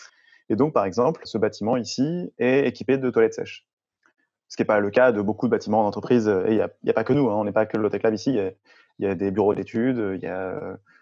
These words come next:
une écurie de course au large, il y a, euh, des associations, il y a, euh, des projets d'expédition polaire, et cetera, et cetera.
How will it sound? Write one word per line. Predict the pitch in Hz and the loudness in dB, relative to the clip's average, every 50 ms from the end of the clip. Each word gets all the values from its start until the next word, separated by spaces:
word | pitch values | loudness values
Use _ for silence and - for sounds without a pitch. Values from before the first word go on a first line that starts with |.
| _ _ - | _ _ -16
une | 101 - 90 110 | -12 -8 -6 -6
écurie | 107 - - 104 104 | -6 -4 -2 -4 -4
de | 101 | -2
course | - 107 95 - - | -4 -4 -4 -2 -2
au | |
large, | - 101 110 123 131 127 117 107 107 101 101 | 0 2 2 2 2 0 -4 -8 -8 -8 -8
il | 98 | -8
y | 104 | -6
a, | 107 104 101 104 104 101 | -6 -4 -4 -4 -4 -4
euh, | 95 95 98 98 101 _ _ _ - - - - - - _ _ _ | -6 -6 -8 -12 -14 _ _ _ -20 -20 -20 -20 -20 -20 _ _ _
des | - 104 101 | -6 -4 -4
associations, | 101 98 - - - - - - 113 117 123 127 131 135 127 | -4 -4 -6 -8 -8 -8 -6 -4 -2 0 0 0 0 0 -2
il | 117 | -4
y | 101 | -4
a, | 92 98 104 104 98 | -6 -6 -6 -8 -10
euh, | 92 90 87 | -12 -14 -14
des | 87 87 92 92 95 92 92 92 95 101 - 110 - - 107 | -16 -16 -16 -16 -16 -16 -16 -16 -16 -18 -18 -16 -14 -12 -12
projets | - - 101 104 | -8 -6 -4 -4
d'expédition | 101 - - - 95 - - 98 92 | -6 -6 -10 -14 -14 -12 -12 -12 -6
polaire, | - 101 - - | -2 0 0 0
et | - - | -2 -4
cetera, | - - 98 98 | -8 -10 -10 -10
et | 101 | -12
cetera. | _ - _ | _ -20 _